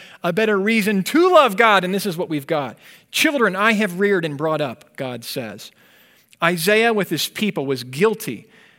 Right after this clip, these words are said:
but however self-deceived he may have been, he was deceived no longer.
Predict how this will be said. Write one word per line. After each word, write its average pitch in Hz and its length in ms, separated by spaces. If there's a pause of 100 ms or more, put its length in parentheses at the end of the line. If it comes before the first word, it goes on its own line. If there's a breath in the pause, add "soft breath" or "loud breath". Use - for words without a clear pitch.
(200 soft breath)
but 147 100
however 175 380
self-deceived 196 800
he 180 140
may 220 280
have 185 340
been, 127 460 (260 loud breath)
he 180 120
was 160 180
deceived 180 580
no 151 240
longer. 143 520